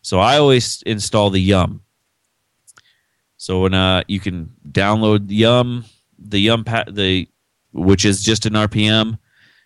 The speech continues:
save it, um, and I save all my R P Ms to my local desktop. So that way, uh, I've had issues where for some reason the, the automatic installer from a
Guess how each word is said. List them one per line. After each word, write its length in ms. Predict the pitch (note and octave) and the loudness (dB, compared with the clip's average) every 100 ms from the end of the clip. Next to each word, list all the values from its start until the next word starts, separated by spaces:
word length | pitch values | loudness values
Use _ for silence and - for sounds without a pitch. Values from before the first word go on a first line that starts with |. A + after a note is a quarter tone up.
| _ | _
save 400 | - - A#2+ A#2+ | -14 -4 0 0
it, 220 | A#2+ A#2+ _ _ _ _ _ _ _ | 0 -2 _ _ _ _ _ _ _
um, 320 | F#2 F2 E2 - | -12 -10 -10 -8
and 180 | G2+ | -4
I 340 | G#2 A2+ A2+ G#2+ _ - | 0 0 0 -2 _ -12
save 340 | - B2 B2 | -2 0 2
all 140 | C3 | 2
my 180 | C#3 C3+ | 2 0
R 140 | B2+ B2 | 0 -2
P 240 | C3+ A2+ | -2 0
Ms 380 | G#2 G#2 A2+ - | 0 -2 -6 -8
to 140 | - | -6
my 140 | G2+ G2 | -4 0
local 280 | G2+ G2 | 0 -2
desktop. 600 | G2+ G2+ G2 - G#2+ A#2 - _ _ _ _ _ _ _ | -2 -2 -2 -2 -2 -2 -6 _ _ _ _ _ _ _
So 200 | - G2 | -10 -4
that 220 | F#2 G2+ F2 | -2 -2 0
way, 540 | G#2 G2+ G2 F#2 - _ - | 0 0 0 -4 -10 _ -12
uh, 300 | F#2 E2+ D#2 - | -8 -8 -8 -4
I've 140 | G2+ | -2
had 180 | G#2 G2+ | 0 0
issues 420 | G#2+ - A2+ G2+ | 0 0 0 0
where 540 | G2+ G#2 G2 F#2+ F#2 - _ _ _ | 2 2 4 2 -2 -6 _ _ _
for 140 | - G2 | -10 -4
some 280 | - A#2+ | -2 -2
reason 420 | A2 A2 A2 A2+ G#2 | -2 -2 -2 -4 -2
the, 400 | G2+ F#2+ F#2 - - | 0 2 2 -2 -10
the 340 | F2+ G2 F2+ | -2 2 2
automatic 460 | F#2 G2+ G#2 G2+ G2+ | 2 0 0 -2 -2
installer 600 | G2 F#2 - G2+ G#2+ G#2 | -6 -4 0 2 2 0
from 200 | G#2+ G2 | -2 -2
a 260 | F#2 F2 | 0 0